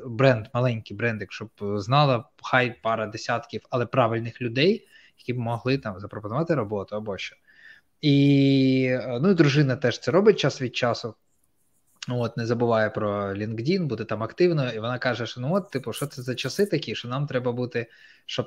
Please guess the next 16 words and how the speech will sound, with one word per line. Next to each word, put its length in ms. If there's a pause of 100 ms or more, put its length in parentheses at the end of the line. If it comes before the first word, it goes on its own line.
(120)
значить, 500
знайти 360
роботу 420
або 180
проект, 480
або 240
що, 180
нам 180
треба 240
бути 240
активними, 540
значить, 400
в 20
LinkedIn, 380
оце 180
сидіти, 400